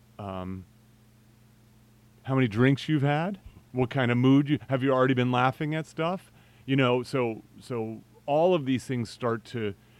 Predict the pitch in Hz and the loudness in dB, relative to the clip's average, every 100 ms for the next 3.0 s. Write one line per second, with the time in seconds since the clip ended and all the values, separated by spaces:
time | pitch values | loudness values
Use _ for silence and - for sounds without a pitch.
0 | _ _ - 120 107 107 107 98 98 - | _ _ -10 -6 -4 -6 -6 -6 -8 -10
1 | - 110 117 107 101 - 196 131 117 117 | -8 -4 -2 -4 -8 -2 0 0 -4 -8
2 | 107 107 107 - _ _ _ - 101 104 | -6 -6 -8 -10 _ _ _ -16 -10 -10